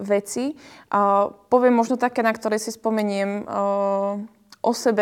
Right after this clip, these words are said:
ktoré som videla napísané, lebo na tie si teraz ako spomeniem najčerstvejšie, ale, ale u-, určite som ich videla, aj keď sa spomínali iné autorky.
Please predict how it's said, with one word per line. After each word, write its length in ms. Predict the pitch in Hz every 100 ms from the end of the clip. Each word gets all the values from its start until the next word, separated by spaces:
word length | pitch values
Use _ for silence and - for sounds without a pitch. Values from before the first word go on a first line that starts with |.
| 254
ktoré 240 | 262 226
som 160 | 220 214
videla 160 | 208
napísané, 560 | 208 208 214 - 196 190
lebo 320 | 190 196 196 - - -
na 80 | 190
tie 160 | 208 208
si 160 | 214
teraz 400 | - 202 196 202
ako 320 | - - 196 196
spomeniem 400 | 220 208 202 196
najčerstvejšie, 1040 | 196 202 208 202 - 190 190 - 196 220 -
ale, 640 | 190 190 190 190 190 196 196 - -
ale 240 | - 214 208 -
u-, 320 | - - 254
určite 240 | - 240
som 160 | 226 220 214
ich 80 |
videla, 480 | 208 202 208 196 190
aj 160 | 190 202
keď 100 | 220
sa 80 | 214
spomínali 480 | - 202 196 196 190
iné 160 | 196 196
autorky. 640 | 190 196 196 196 -